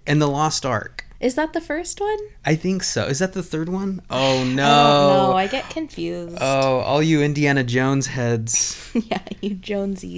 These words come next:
Speaker 1: You're just screaming at the radio right now. Anyways, imagine in his pursuit for this, like, religious artifact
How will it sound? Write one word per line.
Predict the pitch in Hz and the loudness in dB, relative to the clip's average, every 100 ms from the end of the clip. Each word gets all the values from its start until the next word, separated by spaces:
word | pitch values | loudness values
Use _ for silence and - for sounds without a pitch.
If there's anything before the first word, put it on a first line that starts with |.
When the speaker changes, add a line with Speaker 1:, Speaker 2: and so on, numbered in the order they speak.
| 180 | -2
Speaker 1:
You're | 139 | 0
just | 143 143 - | 2 2 2
screaming | - - 156 170 165 160 | -2 4 6 6 6 4
at | 156 156 | 4 2
the | |
radio | 135 143 147 139 123 117 | 2 4 4 4 4 2
right | 120 113 104 | 2 0 -2
now. | 113 104 107 113 - - - - | -4 -2 -4 -8 -16 -20 -20 0
Anyways, | 196 226 196 151 135 | 6 8 10 8 8
imagine | 165 180 185 208 233 185 180 160 | 4 4 8 10 8 8 4 2
in | 160 165 | 2 2
his | 165 180 165 | 2 2 0
pursuit | - 156 - - 196 170 | -2 -2 0 0 0 -2
for | - 160 143 | -2 0 2
this, | 143 - - 143 | 2 2 2 2
like, | 135 131 | 0 0
religious | 131 127 135 156 143 160 147 - - - - - | -4 -2 0 0 2 0 2 -2 -4 -10 -20 0
artifact | 131 175 185 151 - 104 104 107 - - - | 4 4 4 0 -2 0 2 0 -2 -10 -10